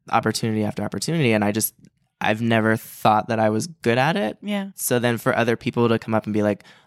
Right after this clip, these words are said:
Speaker 1: "Oh, no, we want you to do this again. Oh, we want you to do it again and again,"
Speaker 2: That's great.
Speaker 1: has been really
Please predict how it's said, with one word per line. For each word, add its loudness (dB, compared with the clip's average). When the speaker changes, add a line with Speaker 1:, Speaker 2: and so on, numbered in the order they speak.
Speaker 1:
"Oh, 4
no, 6
we 6
want 2
you 2
to 2
do 2
this -2
again. -4
Oh, -2
we -4
want -8
you -2
to -2
do -2
it -6
again -4
and -4
again," -4
Speaker 2:
That's -14
great. -14
Speaker 1:
has 2
been 2
really 4